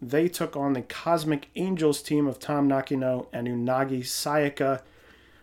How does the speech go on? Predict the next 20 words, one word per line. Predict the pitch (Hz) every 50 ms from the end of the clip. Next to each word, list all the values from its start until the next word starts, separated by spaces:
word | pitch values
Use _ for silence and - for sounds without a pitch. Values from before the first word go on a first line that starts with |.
| - _
with | - - 120 139 151 151 151 -
the | - - 123
Kairi | 117 - - - 156 156 151 147 143 139
Mayu | 123 123 131 135 131 131 131 127
team, | - - 131 127 127 123
picking | - - - 226 226 233 202 175
up | 165 160 -
the | 156 139
win | 131 139 143 143
in | 139 127
seventeen | 123 - - - 180 190 190 185 175 165 - - 175 160 160 156 147 139
minutes | 139 147 147 151 147 - - - - - _ _ _ _ - _ - _ _ _ _ -
and | 135 135 135 135 131 -
thirty-six | - - - 160 156 160 156 147 139 - - 147 143 -
seconds | - 147 139 139 - 139 131 - -
after | - 139 131 - - 127
Mayu | 120 120 120 127 135 139 143 143 143 139 135 139 -
pinned | - - - 151 147 147 147 - - -
Unagi | 131 120 117 110 123 139 165 175 - 110 98 - - - - _ - - - - - _ _ _ - - _ _ _ _ _ _ - -
after | 131 135 - - 127 117 113